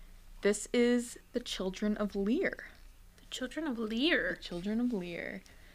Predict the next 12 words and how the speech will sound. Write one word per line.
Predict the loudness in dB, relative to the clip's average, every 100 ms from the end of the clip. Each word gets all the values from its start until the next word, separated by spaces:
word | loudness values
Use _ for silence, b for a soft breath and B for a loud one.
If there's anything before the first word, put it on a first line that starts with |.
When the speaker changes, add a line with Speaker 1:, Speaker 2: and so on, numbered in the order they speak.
| b -4
Speaker 1:
Now, | 2 4 6 4 0 -14 -6
Speaker 2:
Lear | 4 6
is | 6
the | 4
French | -2 0 0
word | 0 -2
for | -4
reading. | -14 -8 -6 -4 -8 -14 -18
Speaker 1:
<gasps> | -18 -12 -6
I | -6 -8 -20 -20 -18 -16 -6
love | -4 -2
that. | -4